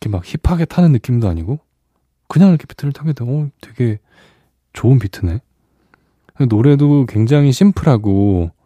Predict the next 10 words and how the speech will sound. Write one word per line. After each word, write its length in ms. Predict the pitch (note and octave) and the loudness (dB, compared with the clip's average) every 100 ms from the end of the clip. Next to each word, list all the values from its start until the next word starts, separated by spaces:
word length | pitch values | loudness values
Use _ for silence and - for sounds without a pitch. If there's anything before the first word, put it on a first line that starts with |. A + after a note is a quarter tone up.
| - - - _ | -20 -20 -20 _
또 340 | - C3+ A#2+ A#2 | 0 2 2 0
이 240 | A2 A#2+ | 2 2
노래의 260 | A#2 G#2+ G#2+ | 2 2 0
트레이드마크가 500 | - G#3 F3+ C3 A2+ | 2 2 4 2 0
휘파람 640 | G2 E3 G3+ F#3+ D#3+ C3+ G#2 | -2 0 2 4 4 4 2
소리잖아요. 840 | A2 F#2 E2 D#2+ F2+ F2+ E2 D#2+ _ - - - _ _ - | -2 -2 -2 -2 -2 -2 -4 -8 _ -20 -20 -20 _ _ -18
그것도 880 | - B2 D3 D3+ F3 - E3+ D#3 C3+ | -6 -2 -2 -2 -6 -2 -2 -2 -4
굉장히 540 | - G#2 B2 A2+ G2+ F#2 _ - | -6 -2 0 0 -2 -4 _ -8
매-, 120 | G#2+ | -4
매력적이고 1160 | G#2+ A2+ F#2 A#2+ - G2 D#2+ D#2 F#2+ F#2+ E2+ | -2 0 0 0 -2 -6 -6 -6 -4 -4 -4